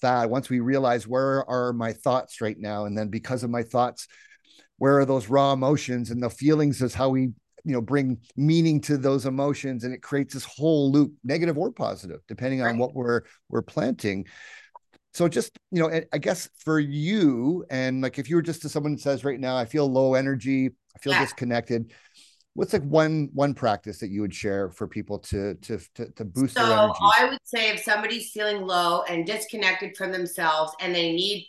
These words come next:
Speaker 2: just to lift that energy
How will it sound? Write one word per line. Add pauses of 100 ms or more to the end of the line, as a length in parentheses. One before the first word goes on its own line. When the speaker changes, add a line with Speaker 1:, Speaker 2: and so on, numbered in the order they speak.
Speaker 2:
just
to (840)
lift
that
energy